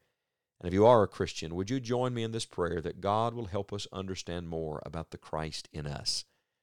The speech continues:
Father, in Jesus' name and by the power of the Holy Spirit,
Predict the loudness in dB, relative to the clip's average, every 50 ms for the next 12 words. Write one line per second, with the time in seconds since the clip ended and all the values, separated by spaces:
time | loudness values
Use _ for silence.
0 | _ _ _ _ _ _ _ _ _ 2 6 6 6 6 6 2 0 0 -2 -2
1 | -2 -2 0 0 0 0 0 0 0 0 0 2 2 2 2 0 0 -2 -2 -2
2 | 0 2 2 2 2 -2 -2 0 0 2 4 4 4 2 2 2 2 0 0 -2
3 | -2 -2 0 0 0 0 -2